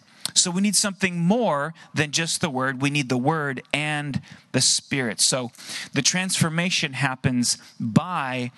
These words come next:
the Spirit. And then lastly, and this is where we're gonna camp for a moment, we're being transformed, it says, through the beholding of the Lord.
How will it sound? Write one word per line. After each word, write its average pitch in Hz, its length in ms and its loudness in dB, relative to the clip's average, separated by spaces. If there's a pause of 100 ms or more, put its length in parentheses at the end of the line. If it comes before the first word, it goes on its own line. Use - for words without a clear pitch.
(400)
the 127 120 0
Spirit. 131 560 -2
And 143 160 0
then 131 140 -2
lastly, 147 520 -2
and 131 80 0
this 147 120 2
is 160 60 -2
where 143 80 0
we're 135 80 -4
gonna 131 180 -2
camp 143 420 -2
for 123 320 0
a 113 60 -2
moment, 120 400 2 (360)
we're 131 120 2
being 135 280 0
transformed, 143 680 0
it - 100 -4
says, 120 520 0 (760)
through 156 760 0 (760)
the 135 120 2
beholding 131 1000 0 (640)
of 123 180 -2
the 123 80 0
Lord. 113 460 -2